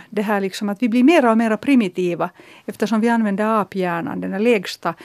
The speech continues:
formen från hjärnan, den här primitiva hjärnan, och det är det här att genast, genast, genast.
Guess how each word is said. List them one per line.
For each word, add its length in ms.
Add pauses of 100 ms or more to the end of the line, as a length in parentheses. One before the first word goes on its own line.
(260)
formen 440
från 200
hjärnan, 360
den 100
här 60
primitiva 640
hjärnan, 440
och 60
det 80
är 140
det 60
här 220
att 200
genast, 480
genast, 420
genast. 560